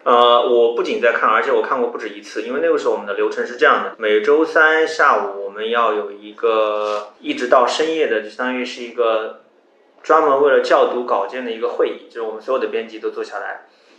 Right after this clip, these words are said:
然后把已经上了版的一个校样拿到手里面，每个人读，读完之后传给下一个编辑。陈一侃的这个稿件，一般这个时候我会读个至少一到两遍，然后等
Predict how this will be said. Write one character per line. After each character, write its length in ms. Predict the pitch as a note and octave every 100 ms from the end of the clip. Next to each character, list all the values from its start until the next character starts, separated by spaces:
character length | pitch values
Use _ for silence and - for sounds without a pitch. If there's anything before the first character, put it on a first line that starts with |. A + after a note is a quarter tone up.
| _ _
然 100 | G#2+
后 140 | A3
把 220 | - G2 G#2
已 120 | G#2
经 200 | G#2+ A2
上 240 | - B2+
了 120 | A2
版 220 | A2 F#2+ F#2+
的 200 | G2 G2
一 100 | G2+
个 60 |
校 240 | G#2+ B2+ A2+
样 320 | A2+ G2+ - - - _ -
拿 120 | G#2
到 120 | A2
手 160 | A2 G#2+
里 80 | G2+
面， 280 | G2+ G2+ G2+
每 220 | G#2 G2
个 100 | G2+
人 480 | B2+ A#2+ A#2 A#2 A2+
读， 300 | A2+ A2 B2
读 80 | -
完 160 | A#2+ B2
之 60 |
后 40 | B2
传 200 | - A2+
给 100 | A2
下 160 | A#2+
一 40 | G#2+
个 40 | G2
编 180 | G#2 G2+
辑。 180 | - - - - _ -
陈 200 | C3+ D#3
一 40 |
侃 180 | C3+ A2
的 140 | G#2
这 120 | G#2 A2+
个 300 | A2 G#2+ G#2
稿 180 | G#2
件， 200 | G2+ B2
一 40 | A#2+
般 160 | C3
这 80 | B2+
个 80 | A#2+
时 120 | A2
候 100 | G2+
我 40 | G2+
会 160 | A2
读 200 | G#2+ G#2+
个 140 | G#2+ A2+
至 160 | A#2+
少 240 | A2 G2 F#2+
一 60 | A2+
到 80 |
两 220 | G#2 G2 -
遍， 220 | G#2+ - - - - _ -
然 120 | A2
后 380 | A#2+ B2+ B2+ -
等 340 | A2+ G#2 G#2